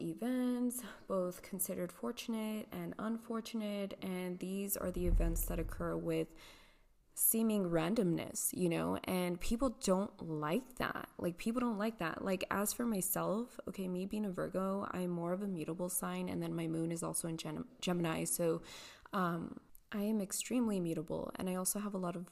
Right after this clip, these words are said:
other Mercury placements in my chart as well, and this makes me adapt to whatever it is that's going on.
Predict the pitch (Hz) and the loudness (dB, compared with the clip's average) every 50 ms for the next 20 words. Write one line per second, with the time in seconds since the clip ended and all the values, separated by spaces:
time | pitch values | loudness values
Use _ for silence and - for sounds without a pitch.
0 | - _ - 185 190 214 196 175 170 165 165 165 160 160 - - 165 165 160 - | -12 _ -4 -2 0 0 0 0 0 2 2 0 0 0 -2 -4 -4 -4 -4 -4
1 | - - 160 160 - - 165 160 160 165 - - - - 165 170 165 151 160 - | -4 -4 -4 -4 -4 -4 -4 -4 -4 -4 -4 -6 -6 -4 -4 -4 -4 -6 -8 -8
2 | - 170 165 160 151 - 156 160 165 165 160 156 165 - - - - - - - | -6 -6 -6 -4 -4 -4 -2 -2 0 0 0 0 -2 -6 -10 -18 -18 -18 -20 -20
3 | - - - 226 202 196 190 190 180 - - 190 214 220 226 - - - 196 190 | -20 -10 -6 -2 -2 0 0 0 -2 -4 -6 -4 -4 -4 -4 -4 -6 -2 0 0
4 | 185 190 - - - - - 185 180 180 175 175 170 170 165 165 165 - - - | 0 0 -2 -4 -6 -6 -4 -4 -2 -2 -2 -2 -2 -2 -4 -4 -6 -8 -12 -16
5 | - - - 180 170 - - 156 - 62 - - - - - - - - _ - | -12 -8 -6 -6 -4 -4 -4 -4 -4 -6 -8 -12 -14 -12 -12 -12 -12 -14 _ -20
6 | - _ _ _ _ _ _ _ _ _ - - - 202 196 180 175 170 170 165 | -20 _ _ _ _ _ _ _ _ _ -2 0 2 2 2 2 2 2 0 0
7 | 165 165 175 180 - - _ _ _ _ - 180 175 190 196 202 233 247 233 220 | -2 -4 -6 -8 -12 -16 _ _ _ _ -2 4 6 8 8 8 8 8 6 6
8 | 214 185 170 165 160 156 156 - - - 165 156 - - 131 - - - - | 6 6 6 6 4 2 0 -2 -4 -4 -4 -4 -2 -2 -4 -4 -4 -4 -6